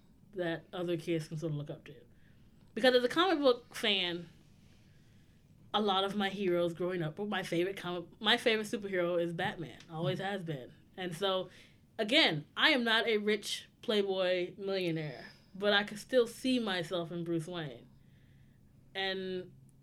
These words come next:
Speaker 1: t-, b-, but maybe if Black Panther had been out before Bruce Wayne, he'd be the most famous superhero of all time.
Speaker 2: Mm.
Speaker 1: So that's why it's sort of important for kids to see these different versions of comic book characters,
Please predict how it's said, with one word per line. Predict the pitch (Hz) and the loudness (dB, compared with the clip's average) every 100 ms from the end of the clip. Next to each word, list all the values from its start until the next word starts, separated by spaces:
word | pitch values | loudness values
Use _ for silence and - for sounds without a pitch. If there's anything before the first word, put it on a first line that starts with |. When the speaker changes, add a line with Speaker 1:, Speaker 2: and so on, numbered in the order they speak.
| - - 214 | -20 -18 -14
Speaker 1:
t-, | 208 - - - - - 254 | -14 -18 -20 -20 -20 -14 -6
b-, | 214 233 | -2 -2
but | 220 226 214 | 0 0 4
maybe | 233 277 269 | 6 6 4
if | 226 | 4
Black | 233 233 | 4 2
Panther | 254 311 330 226 | 2 2 4 2
had | 226 196 | 2 -2
been | 196 | 0
out | 180 170 | 0 -2
before | 170 180 | -2 -2
Bruce | 170 170 165 | 0 0 -2
Wayne, | 180 202 | -4 -4
he'd | 214 302 - | -2 -2 -2
be | 185 | -2
the | 156 | -2
most | 147 143 - | -2 -4 -10
famous | 135 131 | -12 -12
superhero | - 151 147 127 98 | -14 -16 -14 -16 -16
of | 87 | -18
all | 82 92 - | -20 -20 -20
time. | 71 69 - - - | -20 -20 -20 -20 -8
Speaker 2:
Mm. | 147 143 135 131 143 - | -6 -6 -6 -10 -8 -2
Speaker 1:
So | 208 | 0
that's | 208 247 - 226 | 2 2 0 -6
why | 208 185 | -2 -2
it's | 175 | -2
sort | 196 180 | -4 -4
of | |
important | 175 185 180 165 | -4 -2 -4 -4
for | 160 | -6
kids | 180 170 | -2 -4
to | 170 | -4
see | 160 175 | -6 -2
these | 165 | 0
different | 147 165 165 151 | 0 -2 -2 -2
versions | 151 151 143 139 | 0 0 -2 -6
of | - | -12
comic | - 147 135 123 | -12 -12 -12 -16
book | 120 | -20
characters, | 131 117 - - 80 - | -20 -18 -20 -20 -20 -20